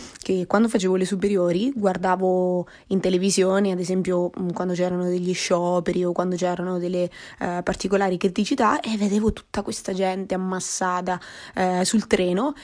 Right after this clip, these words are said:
Mi chiedevo sempre, "Ma perché? Cioè, p-, cos'è che spinge questa gente a fare <laughs> questa vita brutta?" Perché alla fine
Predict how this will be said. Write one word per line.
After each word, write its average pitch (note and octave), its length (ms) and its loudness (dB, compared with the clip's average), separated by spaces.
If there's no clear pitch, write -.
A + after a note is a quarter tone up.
Mi A4 80 -6
chiedevo A3 300 4
sempre, G3+ 420 6
"Ma F#3 260 -4
perché? - 720 -4
Cioè, - 180 -2
p-, - 140 2
cos'è C4 560 0
che F#3+ 160 -4
spinge G3 720 -2
questa F3+ 340 -2
gente F#3 360 -2
a F3+ 40 -8
fare F3+ 440 -4
<laughs> - 60 -14
questa F3+ 360 -2
vita F3 420 -6
brutta?" F4+ 460 6
Perché G3 220 2
alla G3+ 100 2
fine G#3+ 480 2